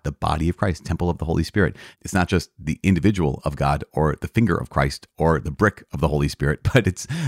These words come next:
the people of God, the body of Christ, the temple of the Holy Spirit. God loves us individually, and he brings us to him, of course, personally, but always as part of that people, as part of that body, as part of that temple.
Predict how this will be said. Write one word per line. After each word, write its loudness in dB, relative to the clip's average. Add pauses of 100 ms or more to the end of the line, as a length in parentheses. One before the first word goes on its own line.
the 2
people 4
of 2
God, -4
the 0
body 2
of 2
Christ, -2
the -4
temple 2
of 0
the 2
Holy 2
Spirit. -4 (220)
God 0
loves 2
us -2
individually, 0
and -4
he 0
brings 2
us -2
to 0
him, -2 (220)
of -12
course, 2 (400)
personally, 2 (520)
but -6
always 0 (880)
as -2
part 2
of 0
that 2 (140)
people, -2
as -12
part 0
of -2
that -2
body, 4
as -2
part -2
of -2
that -4
temple. 2